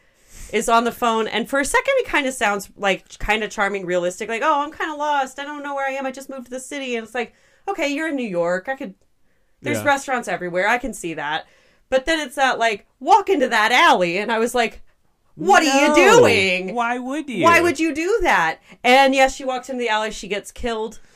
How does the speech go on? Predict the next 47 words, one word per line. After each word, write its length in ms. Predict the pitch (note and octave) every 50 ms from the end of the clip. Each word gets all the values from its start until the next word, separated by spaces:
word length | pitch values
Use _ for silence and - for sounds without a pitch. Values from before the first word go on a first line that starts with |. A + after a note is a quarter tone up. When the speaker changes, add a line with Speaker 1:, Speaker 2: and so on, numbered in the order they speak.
| _ _ -
Speaker 1:
by 100 | G#3 G3+
her 40 | G#3
Speaker 2:
Yeah, 140 | C#3+ C#3+ C#3
it's, 180 | A2+ C#3 C#3 B3+
Speaker 1:
student. 340 | B3 E3+ A#3+ B3 - - -
Speaker 2:
it's 100 | C3+ -
actually 280 | D3 C#3+ C#3 - C#3+ B2+
the 120 | A#2+ A#2+
only 260 | - A#2 B2 B2+ C3 B2+
thing 260 | - - A#2 A#2 A#2
Devin 300 | A2 G#2 G#2 G2+ A2 G#2+
got 280 | G#2 F#2+ F#2 F2+ - G#2
wrong. 520 | A2 G#2+ A#2+ D3+ D#3 F#2+ D#2 D#2 D2 D2 _ _ _ _ _ -
Speaker 1:
It 120 | A3 A3+ A#3
is. 360 | A3+ F3+ - - - - - _ - -
Speaker 2:
'Cause 180 | - B2+ G#2+ G2
Devin, 440 | - B2+ C3+ C#3+ C3+ A#2+ A2+ G#2+ F#2+
it 120 | - A#2+
was 180 | A2+ B2 B2+ -
so 280 | - - D3+ D3 D3+
dumb, 520 | C#3 B2 B2+ C3+ C3+ G#2+ F#2 F2 F2 F#2 G2 -
in 200 | G#2 G2+ F#2+ F#2
fact, 480 | - G2 F2 F2 E2+ F2+ G2+ _ _ - - - - _
that 220 | - B2 A2+ G2 G2+
Devin 320 | A#2 A#2+ B2+ A#2 A#2+ A2 A2
was 180 | G#2+ G2+ -
like, 440 | G#2+ G2+ G2 F#2+ F#2+ - - _ _ _ _ _ _ _ _ _ _ _ _ _ _ _ _ _
"We're 160 | - A2 G#2+
watching 380 | G2+ G#2 G2 F#2+ - - F#2+ F2
Stab." 440 | - - - G#2 F2+ E2 D2+ - -
Speaker 1:
It's 160 | - C4 -
a, 240 | B3+ A#3+ - - - A3+
it's 140 | G3 -
Stab. 400 | - - - A3+ G3+ G3+ F#3 F3+ -
It's 160 | G3 F#3+ -
another 240 | F3 F#3+ F#3 F3+ F3+
Stab 340 | - - F#3 F3 F3 E3+ -
Speaker 2:
We 180 | - A2+ A2
Speaker 1:
movie. 60 | -
Speaker 2:
thought 200 | - A#2+ A2+ G#2+
it 80 | G2+ -
was 160 | F#2+ G#2 F#2+
a 40 | G#2
movie 300 | G2 G#2 G#2 G2 G2+ F#2+
within 300 | F#2 G2 - - G2+ F#2+
a 60 | F#2
movie. 600 | F#2+ F#2+ F#2+ F#2 E2 E2+ E2 F2 E2+ E2+ E2+ -